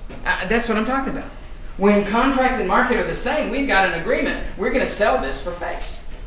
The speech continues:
But can you anticipate what, what's going to happen when things change a bit? We'll get there. Let's pretend we sold it for that amount. We sold it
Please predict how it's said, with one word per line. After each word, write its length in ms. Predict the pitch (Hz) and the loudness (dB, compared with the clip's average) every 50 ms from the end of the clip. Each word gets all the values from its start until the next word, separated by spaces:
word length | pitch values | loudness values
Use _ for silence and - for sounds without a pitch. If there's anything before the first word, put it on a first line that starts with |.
| - - - - - - - - - - - - - - - - - - - - - - - - - 190 | -10 -8 -8 -8 -8 -8 -8 -10 -10 -10 -10 -12 -12 -12 -12 -12 -12 -10 -10 -8 -8 -8 -8 -8 -6 0
But 460 | 180 208 190 - - - - - - - - | 4 4 4 4 2 0 -4 -6 -6 -6 -6
can 200 | - 185 185 175 | -2 -2 -2 0
you 80 | 175 165 | 0 0
anticipate 720 | 160 151 - - 254 254 - - - - 170 147 - - | 0 -2 0 0 0 0 0 -2 -2 -4 -4 -4 -4 -4
what, 320 | - 170 156 - - - 165 | -2 -2 -2 -2 -4 -2 0
what's 240 | 180 - - - | 2 2 2 0
going 240 | - 170 156 151 147 | -2 -2 -2 -2 -2
to 60 | - | -4
happen 560 | - 180 208 226 240 233 233 202 175 170 - - - - - - - - - - | -4 -4 -2 -2 -2 -2 -2 -2 -2 -2 -2 -2 -4 -6 -6 -6 -6 -6 -6 -2
when 560 | - 180 180 175 170 165 160 156 156 156 147 | 0 2 2 2 2 2 0 -2 -4 -4 -4
things 400 | - - 175 165 147 139 - - | -2 0 0 0 0 -2 -2 -4
change 400 | - - 226 202 180 160 143 131 | -2 0 0 0 0 0 -2 -4
a 60 | 131 | -4
bit? 300 | 113 - - - - - - - - - - - - - - - | -4 -4 -4 -4 -4 -6 -6 -6 -8 -8 -8 -8 -8 -8 -6 -4
We'll 160 | - 131 139 131 | -2 -2 0 0
get 200 | 147 175 - - | 0 0 0 -2
there. 160 | - - - - - - - - - - - - - - - - - - | -4 -6 -6 -8 -6 -6 -6 -6 -6 -6 -8 -8 -8 -6 -6 -6 -2 0
Let's 200 | 226 233 - - | 0 0 2 0
pretend 400 | 220 214 196 214 208 202 196 175 | 0 0 0 2 2 0 0 0
we 80 | 170 | -2
sold 340 | - - 196 170 170 - - | 0 2 4 4 4 4 2
it 60 | - | -2
for 100 | - 156 | -4 -4
that 220 | 139 131 123 123 123 | -4 -4 -4 -4 -4
amount. 240 | 123 123 123 - - - - - - - - - - - - - | -4 -6 -6 -6 -8 -8 -8 -8 -8 -8 -8 -8 -6 -6 -6 -4
We 140 | - 208 233 | -2 -2 -2
sold 500 | - - - - 208 196 196 202 196 196 | -2 0 0 2 2 4 4 2 2 2
it 280 | 190 190 - - - | 2 0 -2 -4 -6